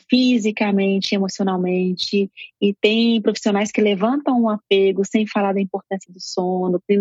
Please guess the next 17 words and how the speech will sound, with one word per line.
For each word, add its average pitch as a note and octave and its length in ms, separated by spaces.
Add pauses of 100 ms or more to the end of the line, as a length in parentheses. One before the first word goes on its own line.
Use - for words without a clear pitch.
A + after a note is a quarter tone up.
(140)
falando G#3 220
que - 100
criança G3+ 260
não F#3+ 140
dorme F#3 220
bem F#3+ 200
mesmo, F3+ 480 (380)
que A3 80
criança G#3 540
não, G#3 320 (920)
que A#3+ 120
é G#3 40
assim G#3 300
mesmo, G3+ 320
e G3 100
não B3 680
é. F#3+ 320